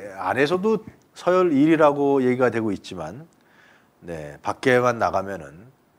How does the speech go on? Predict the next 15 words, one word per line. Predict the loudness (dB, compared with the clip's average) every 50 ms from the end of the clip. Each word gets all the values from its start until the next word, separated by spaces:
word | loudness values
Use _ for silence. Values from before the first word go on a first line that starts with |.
| _ _ -20 -20 -20 -20 -20 -20 _
대통령은 | -18 -18 -16 -16 -12 -10 -8 -4 -4 -2 -2 -2 -4
확실히 | -4 -8 -8 -4 -2 -2 -2 -2
내놓고 | -2 -4 -2 -2 0 0 -2 -2 -2 -2 -2 -2 -2 -4 -12 -18
김건희가 | -14 -8 -6 -2 -2 -2 0 0 0 0 4 4 4
아니냐. | 4 4 0 -4 -2 0 0 0 0 -2 -4 -6 -8 -14 _ _ _ -20 _ _ _ _ _ _
관련 | 2 4 4 6 6
사진 | 4 4 4 2 2
좀 | 2 2 0 0 -4 -4
보여주십시오. | 0 2 2 2 2 -2 -6 -8 -10 -8 -8 -6
어제 | -6 -6 -4 -2 0
아크 | 2 2 2 0 -2 -6 -8
부대를 | -4 -2 -2 -2 0 -2 -2 -2 -2 -4 -4 -6 -8 -16 -20 -20 _ _
방문했던 | -6 -4 -4 -4 -6 -10 -10 -10 -8 -10 -10
사진. | -8 -8 -10 -10 -10 -12 -16 -14 -14 -12
네. | -10 -10 -10 -10 -12 -14 -16 -18 -20 -20